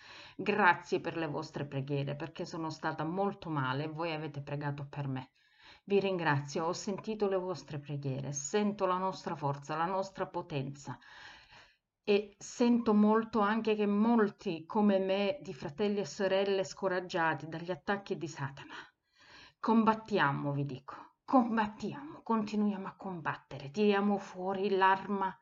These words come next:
del Signore, la spada del Signore che è la parola, e diamogli in testa a Satana e ai suoi seguaci,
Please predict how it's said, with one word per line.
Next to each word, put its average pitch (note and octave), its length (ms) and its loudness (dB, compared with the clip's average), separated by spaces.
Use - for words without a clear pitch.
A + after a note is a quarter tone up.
del G#3 240 6
Signore, E3 640 0
la F#3+ 100 2
spada G3 600 0
del D3 180 -10
Signore E3 600 -4
che F3+ 180 0
è D3+ 60 -8
la E3 200 -2
parola, D3 440 -4
e D#3+ 100 -6
diamogli F3+ 380 2
in D#3+ 360 -4
testa F3+ 340 0
a - 40 -2
Satana F#3 600 0
e - 20 -2
ai E3+ 100 -2
suoi E3+ 180 -4
seguaci, D3 640 -8